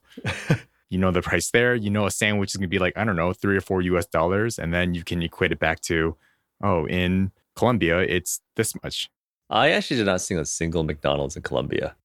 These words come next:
Speaker 1: shockingly.
Speaker 2: Oh, okay.
Speaker 1: I don't know why.
Speaker 2: Then just a sandwich. <laughs> Maybe you weren't looking for it.
Speaker 1: Maybe 'cause it was, like, Medellin, but that's great advice.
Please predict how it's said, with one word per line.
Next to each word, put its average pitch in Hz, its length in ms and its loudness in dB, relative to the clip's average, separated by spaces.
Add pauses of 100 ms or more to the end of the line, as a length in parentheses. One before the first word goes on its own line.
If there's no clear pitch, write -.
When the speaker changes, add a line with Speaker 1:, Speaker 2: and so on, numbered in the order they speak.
(200)
Speaker 1:
shockingly. - 640 -2 (100)
Speaker 2:
Oh, 107 200 4
okay. 69 360 -2 (560)
Speaker 1:
I 113 60 4
don't 139 80 4
know 127 100 4
why. 76 460 -2
Speaker 2:
Then 117 160 4
just 131 200 0
a 131 40 2
sandwich. 78 640 -2 (260)
<laughs> 180 340 2
Maybe 123 200 2
you 185 80 2
weren't 120 160 0
looking 110 240 0
for 85 200 -2
it. 85 80 -6 (220)
Speaker 1:
Maybe 147 240 4
'cause 156 220 2
it 127 40 2
was, 110 100 0
like, 107 140 0 (380)
Medellin, 98 600 2 (280)
but 123 60 0
that's 139 260 2 (320)
great 87 180 2
advice. 76 560 -4